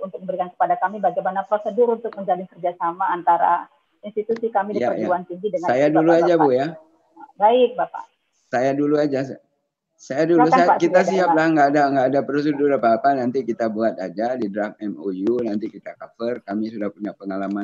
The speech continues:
Speaker 2: dengan beberapa universitas, eh, karena, eh, perguruan tinggi menjadi apa, tulang punggung ya, eh, bagi pengembangan sumber daya manusia dan juga, eh, riset saya kira. Oleh karena itu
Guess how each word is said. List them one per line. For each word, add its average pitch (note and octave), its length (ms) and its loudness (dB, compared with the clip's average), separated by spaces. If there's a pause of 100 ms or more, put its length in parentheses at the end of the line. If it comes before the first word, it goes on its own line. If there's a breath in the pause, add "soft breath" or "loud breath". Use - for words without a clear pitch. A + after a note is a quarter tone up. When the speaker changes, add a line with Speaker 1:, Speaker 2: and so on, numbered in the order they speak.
Speaker 2:
dengan F#2+ 160 -6
beberapa F2+ 480 -12
universitas, F#2 960 -12 (560)
eh, G2 240 -4
karena, C3 400 -2 (560)
eh, A#2 320 0
perguruan C3+ 480 0
tinggi C#3 400 0
menjadi B2+ 560 2 (480)
apa, G#2+ 320 -2
tulang C#3 320 0
punggung D3 560 2
ya, E2+ 240 -8 (640)
eh, G#2+ 80 -2
bagi A#2 240 0
pengembangan A2+ 720 0 (560)
sumber A2 400 0
daya A2+ 240 2
manusia A#2 560 -2
dan A#2+ 240 -6
juga, G#2 320 -8 (160)
eh, G2+ 320 -2
riset C3 400 -2
saya F#2 160 -14
kira. F2 400 -10
Oleh F#2 80 -6
karena F#2 320 -6
itu C3+ 240 -6